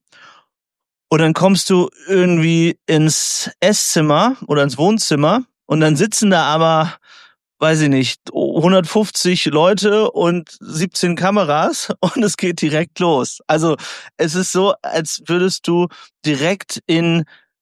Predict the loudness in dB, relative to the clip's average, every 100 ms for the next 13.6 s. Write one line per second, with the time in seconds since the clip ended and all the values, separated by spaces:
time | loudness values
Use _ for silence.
0 | _ -8 -4 -2 0 0 0 -4 -4 0
1 | 0 2 2 0 0 0 0 2 2 0
2 | 2 2 2 0 0 -2 -2 -4 -2 0
3 | 0 0 -2 -2 -2 -2 0 0 0 0
4 | 2 0 -2 -2 -4 -4 -10 -10 -4 -2
5 | -2 0 -2 -2 -2 -2 0 -2 -2 -2
6 | -2 -4 -4 -4 -6 0 2 2 0 0
7 | 0 -2 -8 _ _ -20 -20 -20 -20 _
8 | _ _ _ -2 0 0 0 0 2 2
9 | 2 0 0 -2 -4 -4 0 2 2 0
10 | -2 -4 0 2 0 -2 -4 0 -2 0
11 | -4 0 2 2 2 2 4 4 0 -2
12 | 0 0 -2 -6 -2 0 2 4 2 -2
13 | -12 _ _ -4 -2 -2